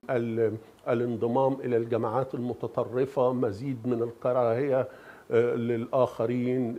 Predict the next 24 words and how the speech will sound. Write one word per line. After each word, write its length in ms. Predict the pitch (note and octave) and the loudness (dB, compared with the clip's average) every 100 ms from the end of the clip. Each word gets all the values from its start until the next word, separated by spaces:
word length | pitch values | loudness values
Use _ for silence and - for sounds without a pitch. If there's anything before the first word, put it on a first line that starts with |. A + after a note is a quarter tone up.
| - | -4
آه، 240 | A2+ A2 | -2 -2
بزعم 520 | G#2+ A2+ A2 C3+ A#2+ B2 | -2 -2 0 0 0 -2
أن 280 | B2+ A#2+ | -4 -4
الآخرين 580 | A#2+ B2 - G#2+ C3+ A#2+ | -4 -4 -6 -4 -4 -4
هم، 300 | A2 B2+ A2 G#2+ - - - | -4 -4 -4 -8 -18 -16 -4
آه، 200 | A2+ A2 - A2 G#2 G#2 | -2 0 -4 -4 -4 -6
آه، 40 | |
سبب 380 | G2+ C3+ B2+ A#2 - | -4 -2 0 -2 -2
كل 580 | D3 C3+ B2 A2+ A2+ A2 | -2 0 0 0 0 0
كوارث 680 | A2 A#2 B2 C3 B2+ - A2 | 0 2 2 2 0 -4 -8
لبنان 500 | A2 A2 C3 C3 A#2+ | -6 -2 -2 -2 -2
وكوارث 580 | G#2+ B2+ A#2 B2+ A2 C3 | -2 0 0 0 -4 -8
المنطقة 640 | A2+ A#2 A2 D#3 C#3 C#3 - - - | -6 -6 -6 -6 -4 -4 -6 -20 -8
وكوارث 560 | A#2 A2+ A#2 C3 B2+ - | -4 0 2 2 2 -2
المسلمين، 760 | A2+ A#2 - A#2 A#2 A#2+ B2 A#2 - - | -4 -6 -4 -4 -2 0 -2 -4 -10 -6
وبالتالي 840 | B2 A#2+ B2 B2 - D3 C#3 C3 C3 | 2 2 2 -2 2 4 4 2 -2
فكل 720 | - - A2+ - G3+ G3+ F3+ | -4 -4 -2 4 4 4 -2
شيء 360 | C#3 D#3 D#3 D3+ - - - - - | -2 -2 -2 -4 -10 -20 -20 -16 2
يحدث 520 | A#2 - B2 C3 C3 | 4 4 -2 -4 -2
في 80 | - | -4
المنطقة 800 | A#2+ A#2 A2+ D3 - C3 C3 - - | -2 -2 -2 -4 -2 -2 -2 -4 -6
تتأثر 580 | A#2 A2+ C#3 C#3 - B2 | -4 -2 -2 -4 -2 -4
به 140 | A2 B2+ | -4 -4
لبنان. 520 | A#2+ G#2 A#2+ B2 | -4 -4 -2 -2